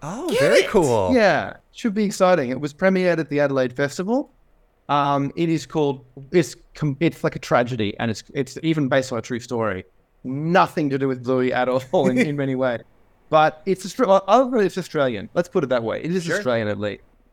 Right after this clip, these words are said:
Speaker 3: Um, so it's called Watershed, The Death of Doctor Duncan, and it's actually, <laughs> sorry to get kind of, um, intense, but it's about,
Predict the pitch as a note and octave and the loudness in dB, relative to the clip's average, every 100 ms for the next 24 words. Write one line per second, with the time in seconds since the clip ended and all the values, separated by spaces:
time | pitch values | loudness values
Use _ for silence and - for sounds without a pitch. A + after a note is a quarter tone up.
0 | _ - C#3 C3+ B2+ A#2+ A#2+ _ _ - | _ -6 -2 0 0 -4 -8 _ _ -6
1 | - D#3 - D#3+ C#3 C3 E3+ F#3 F#3 F#3 | 0 0 0 -2 -2 -2 0 0 0 0
2 | E3 D#3 - _ - C#3 D#3 C#3+ C3+ C3+ | 0 -2 -12 _ -8 0 0 0 0 -2
3 | C3 A#2+ A#2+ B2+ F#3 G#3 - - C#3+ C#3 | -2 -2 -2 -2 -2 -4 -6 -6 -2 0
4 | B2+ C#3+ B2+ C#3 B2+ D3 C3 B2 B2 _ | 0 -2 0 0 0 -2 -4 -6 -14 _
5 | - D3 D3+ B2+ A#2 - _ - C#3 - | -6 0 2 2 -4 -12 _ -4 -2 0
6 | C#3 A#2 - _ - C3 A#2 A2 A2+ D3+ | -4 -4 -8 _ -6 -2 -2 -4 -8 -6
7 | C#3 C#3+ C3+ F3 - - A#2 C3+ B2 C3 | -4 -2 -2 -4 -10 -8 2 2 2 -2
8 | B2+ - C#3 B2+ B2 B2 B2+ | -6 -4 -4 -2 0 -2 -4